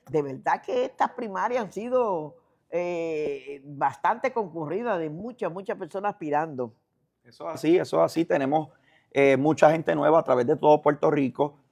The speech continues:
Speaker 2: que está
Speaker 1: Ajá.
Speaker 2: tratando, ¿verdad?, de conformar la plantilla oficial del Partido Nuevo Progresista. Te puedo decir que en el distrito de Guayama tenemos candidatos al Senado,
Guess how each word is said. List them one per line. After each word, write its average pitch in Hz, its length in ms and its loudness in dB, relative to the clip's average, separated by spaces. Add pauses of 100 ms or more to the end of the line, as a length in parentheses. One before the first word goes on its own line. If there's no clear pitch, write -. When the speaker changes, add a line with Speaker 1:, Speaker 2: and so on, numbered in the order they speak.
(140)
Speaker 2:
que 147 100 4
está 131 160 4
Speaker 1:
Ajá. - 100 6
Speaker 2:
tratando, 156 340 6
¿verdad?, 143 260 4
de 196 120 -2
conformar 135 560 4
la 170 180 4
plantilla 147 400 2
oficial 147 480 4
del 180 140 -2
Partido 139 360 2
Nuevo 147 220 4
Progresista. 147 560 -2
Te 143 80 0
puedo 131 200 2
decir 139 200 -2
que 147 80 -4
en 143 60 0
el 139 80 -2
distrito 135 360 -2
de 139 60 4
Guayama 131 480 0
tenemos 127 280 -4
candidatos 135 500 0
al 131 80 0
Senado, 131 460 0